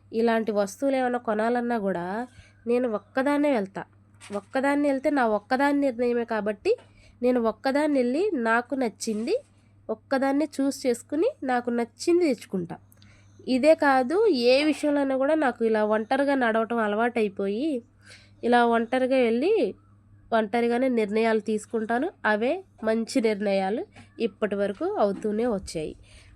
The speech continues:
అది ఇప్పుడు నేను ఒక్కదాన్నే వెళ్ళి ఒక మంచి సోఫా, హ్యాంగింగ్ చైర్ చూస్ చేసుకుని తీసుకొచ్చాను.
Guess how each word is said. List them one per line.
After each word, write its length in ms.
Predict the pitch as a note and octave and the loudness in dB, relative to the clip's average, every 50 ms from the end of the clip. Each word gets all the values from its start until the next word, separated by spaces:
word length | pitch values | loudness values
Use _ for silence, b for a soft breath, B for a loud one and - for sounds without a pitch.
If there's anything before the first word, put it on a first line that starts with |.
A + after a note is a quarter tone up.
| b - | b -2
అది 300 | A#3 A#3 A#3 A3 C#4 D4+ | 0 0 0 0 -2 -2
ఇప్పుడు 460 | D4+ C4 C4 C#4 C#4 - - A#3+ A#3 | -2 -2 -2 -2 -4 -6 -6 -4 -4
నేను 180 | A#3 A3+ A3 | -2 -2 -2
ఒక్కదాన్నే 420 | G#3+ G#3+ - A3+ A#3+ A#3+ A#3+ B3+ C4 | -4 -6 -4 -4 -4 -2 -2 0 0
వెళ్ళి 500 | B3 G#3+ G#3 A3 B3 F4 G4+ D#4 C4+ C#4+ b b b b b b b - | -2 -2 -2 -2 -2 0 -2 -2 -4 -6 b b b b b b b -8
ఒక 140 | A#3 A3 - | -6 -4 -2
మంచి 380 | A3 A3 A3 A3 A3 G#3+ C4 B3 | -2 -2 -2 -4 -2 -4 -6 -4
సోఫా, 500 | - A#3 G#3 G#3 G3+ - B3+ C4+ D#4 F4 | -2 0 0 0 0 0 0 2 2 0
హ్యాంగింగ్ 480 | D4+ C4+ A3 G#3+ G#3+ A3 G#3+ G#3+ A3 G3+ A3+ | 0 0 0 0 -2 -2 -4 -6 -6 -4 -2
చైర్ 180 | A3+ A#3+ C4+ G4 C#5 - - - - | -2 -2 -2 -2 -4 -6 -8 -4 -2
చూస్ 220 | B3+ A#3+ A#3 - | -2 -2 -2 -2
చేసుకుని 300 | A#3 A3 A3 - A#4 B4+ | -4 -4 -4 -4 -6 -4
తీసుకొచ్చాను. 680 | B4+ E4+ B3 - - - D3+ - - - D#3+ D3+ D#3 - | -2 -4 -4 -6 -8 -10 -12 -10 -10 -10 -10 -10 -10 -12